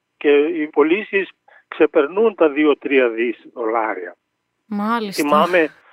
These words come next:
Speaker 1: ειδικά με τη διαφήμιση που έκανε τότε ο Κινέζος προπονητής, ο Τζέι Μάι, όταν ρωτούσαν στους Ολυμπιακούς Αγώνες για τις εξαιρετικές επιδόσεις των Κινέζων αθλητών,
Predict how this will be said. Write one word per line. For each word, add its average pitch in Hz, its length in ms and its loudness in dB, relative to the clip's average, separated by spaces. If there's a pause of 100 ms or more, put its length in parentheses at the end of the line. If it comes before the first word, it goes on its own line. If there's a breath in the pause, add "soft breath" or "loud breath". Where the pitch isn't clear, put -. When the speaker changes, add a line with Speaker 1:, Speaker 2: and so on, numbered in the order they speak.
(120 soft breath)
Speaker 1:
ειδικά 139 500 0
με 175 120 -2
τη 147 140 -8
διαφήμιση 151 640 -4
που - 140 0
έκανε 156 360 0
τότε 160 480 0 (500 loud breath)
ο 135 160 -8
Κινέζος 151 580 -2
προπονητής, 143 760 -2
ο 139 80 -2
Τζέι 143 280 2
Μάι, 147 520 0 (540 loud breath)
όταν 156 460 -2 (120)
ρωτούσαν 156 640 -2 (240)
στους - 240 -18
Ολυμπιακούς 139 520 -4
Αγώνες 139 680 2 (460 loud breath)
για 135 220 -2
τις 127 140 -18
εξαιρετικές 147 680 0
επιδόσεις 131 640 -2
των 131 240 -4
Κινέζων 139 560 0
αθλητών, 135 600 0